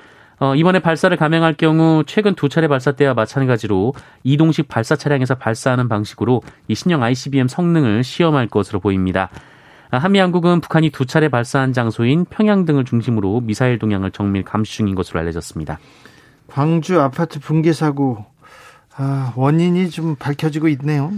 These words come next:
Speaker 1: 네, 지난 일월 광주에서 발생한 에이치디씨 현대산업개발 화정 아이파크 외벽 붕괴 사고는 시공 감리 등 총체적인 관리 부실로 인해 발생한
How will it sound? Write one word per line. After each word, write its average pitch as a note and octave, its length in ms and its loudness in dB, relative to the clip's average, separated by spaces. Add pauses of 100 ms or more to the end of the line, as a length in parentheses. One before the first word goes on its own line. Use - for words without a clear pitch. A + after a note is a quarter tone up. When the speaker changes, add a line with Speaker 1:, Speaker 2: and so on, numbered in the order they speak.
(500)
Speaker 1:
네, D3+ 120 2
지난 E3+ 260 2
일월 F#3+ 260 4
광주에서 D#3+ 440 2
발생한 D#3+ 480 4
에이치디씨 D3+ 640 2
현대산업개발 F3 720 2
화정 G#3 260 2
아이파크 C#3+ 520 0
외벽 B2+ 320 2
붕괴 C#3 280 4
사고는 A#2 640 2
시공 G3+ 420 2
감리 B2+ 340 2
등 B2 340 2
총체적인 F#3+ 480 2
관리 C3+ 320 0
부실로 B2+ 360 2
인해 A2 260 2
발생한 B2+ 480 0